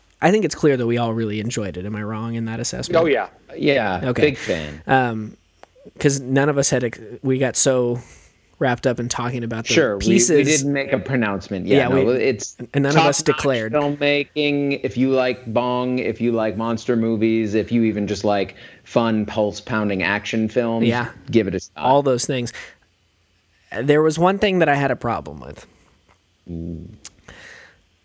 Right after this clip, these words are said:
Speaker 1: And maybe you guys can explain it to me. Maybe I just missed something.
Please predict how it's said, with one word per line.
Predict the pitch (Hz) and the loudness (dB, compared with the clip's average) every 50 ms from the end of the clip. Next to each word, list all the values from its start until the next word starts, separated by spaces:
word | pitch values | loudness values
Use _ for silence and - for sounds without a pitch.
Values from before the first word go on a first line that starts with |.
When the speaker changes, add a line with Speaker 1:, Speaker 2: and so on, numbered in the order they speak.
| _ _ _ _ - - _ _ _ _ _ _ _ - - - - | _ _ _ _ -20 -20 _ _ _ _ _ _ _ -20 -18 -6 -2
Speaker 1:
And | 143 147 | 2 4
maybe | 156 160 180 196 | 4 4 4 4
you | 185 | 4
guys | 170 165 170 151 - - | 4 4 4 2 0 0
can | - 160 156 | 2 2 2
explain | 143 - - 151 151 156 | 2 2 2 2 2 2
it | 160 - | 0 0
to | 170 | 0
me. | 160 151 | 0 2
Maybe | 143 131 131 135 131 | 2 4 4 2 2
I | 131 | 0
just | 135 135 - | -2 -4 -4
missed | 123 117 120 - | -2 -2 -2 0
something. | - 135 135 143 - 143 143 156 160 143 | 0 -2 -2 -2 -2 -2 -2 -2 -4 -6